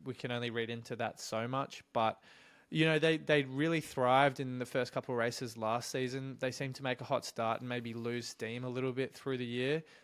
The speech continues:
So, you know, you never know. I think they're one team that have maybe been written off a little early. Uh, I'm not saying they are absolute must-owns, but I'm also saying, you know, give them half a shot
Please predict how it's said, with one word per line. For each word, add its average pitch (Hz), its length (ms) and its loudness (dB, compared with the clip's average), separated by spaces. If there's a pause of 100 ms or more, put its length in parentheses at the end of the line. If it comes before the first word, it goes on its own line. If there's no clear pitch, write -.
So, 143 200 2
you 135 260 2
know, 131 100 0
you 131 180 0
never 160 160 -2
know. 147 340 2
I 120 80 0
think 135 300 -6 (340)
they're 139 300 2
one 131 260 0
team 127 300 -4
that 113 140 -6
have 120 180 -6
maybe 127 280 -2
been 120 380 -6 (180)
written 135 300 -2
off 123 240 -4
a 120 60 -4
little 143 340 -2
early. 190 380 -2 (420)
Uh, 123 220 2
I'm 131 120 0
not 143 160 0
saying 135 360 0
they 123 200 2
are 117 320 2
absolute 127 640 -2
must-owns, 120 760 -6
but 123 160 -2
I'm 120 180 -2
also 120 380 -4
saying, 113 480 -6 (440)
you 123 120 -4
know, 117 100 -2
give 127 220 -2
them 139 120 -4
half 127 280 -2
a 120 80 -6
shot 123 400 -2